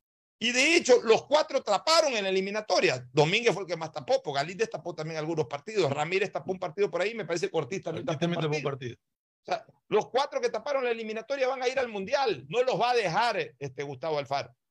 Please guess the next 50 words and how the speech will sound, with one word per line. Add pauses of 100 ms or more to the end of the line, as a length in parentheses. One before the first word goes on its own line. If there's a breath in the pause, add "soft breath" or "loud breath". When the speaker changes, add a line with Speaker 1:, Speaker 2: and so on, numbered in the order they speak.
(160)
Speaker 1:
Quizás, (840)
si
hubiese
sido (880)
una
nómina
de
veintitrés
jugadores,
como
habitualmente
se
hacía
antes, (440)
sacrificaba
a
uno
de
los
cuatro
con
el
dolor
de
su
alma. (380)
Pero
ahora
que
le
han
permitido
inscribir
tres
jugadores
más,
él
va
a
llevar
dos
de
línea
y
va
a
llevar
un
cuarto
arquero.